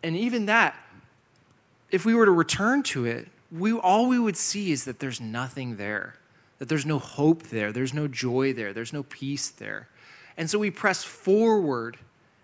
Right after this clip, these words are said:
into the life that Christ has given us. And so the, the verse that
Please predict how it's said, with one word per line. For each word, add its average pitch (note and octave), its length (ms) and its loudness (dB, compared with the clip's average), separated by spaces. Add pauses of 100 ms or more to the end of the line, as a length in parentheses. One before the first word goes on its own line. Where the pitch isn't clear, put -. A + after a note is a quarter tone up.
(140)
into F3 240 -4
the E3 80 0
life C#3+ 460 2
that C#3+ 180 -6
Christ C3+ 500 0 (120)
has C3 120 -8
given B2 320 -4
us. A2 340 -16 (1600)
And D3 120 -8
so D#3+ 180 4
the, C3+ 240 0 (180)
the D3+ 180 -4
verse D3 560 -2 (280)
that C#3 280 -4